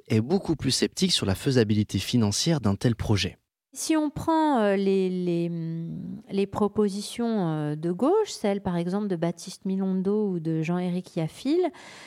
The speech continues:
Speaker 2: euh, là, on atteint des montants, euh,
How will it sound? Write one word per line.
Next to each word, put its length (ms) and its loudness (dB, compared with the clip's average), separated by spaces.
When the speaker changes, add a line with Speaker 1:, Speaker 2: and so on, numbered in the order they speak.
Speaker 2:
euh, 380 -2
là, 240 2
on 160 0
atteint 520 0
des 240 -4
montants, 540 -2
euh, 220 -6